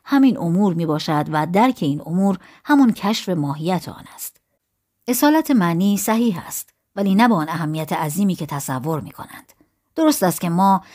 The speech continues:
جهان را فقط از راه تصور می‌شناسیم، ولی چون بشر در طی هزارها سال تجربه به طور اساسی دریافته است که محسوسات او واقعیت دارد،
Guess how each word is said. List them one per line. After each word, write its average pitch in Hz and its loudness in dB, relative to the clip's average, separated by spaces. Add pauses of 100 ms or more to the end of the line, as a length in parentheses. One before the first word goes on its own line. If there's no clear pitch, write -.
(120)
جهان 269 6
را 240 4
فقط 190 -2
از 165 -4
راه 180 -2
تصور 160 -4
می‌شناسیم، - -8 (340)
ولی 180 0
چون 220 4
بشر 185 2 (260)
در 196 4
طی 233 2
هزارها 185 0
سال 175 0
تجربه 170 -4 (240)
به 277 -4
طور 311 2
اساسی 165 0
دریافته 175 0
است 139 -10
که 160 -8 (300)
محسوسات 247 0
او 175 0
واقعیت 156 0
دارد، 135 -4